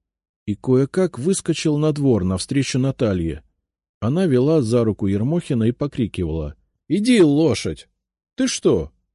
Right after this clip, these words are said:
Поймав меня, спросила она: «Дерется?» «Дерется?» —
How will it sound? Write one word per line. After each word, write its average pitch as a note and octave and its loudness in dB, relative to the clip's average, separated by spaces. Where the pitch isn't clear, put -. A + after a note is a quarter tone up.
Поймав D#2+ -4
меня, D3 -2
спросила D#2+ -6
она: D2 -8
«Дерется?» F3 2
«Дерется?» — A#2 0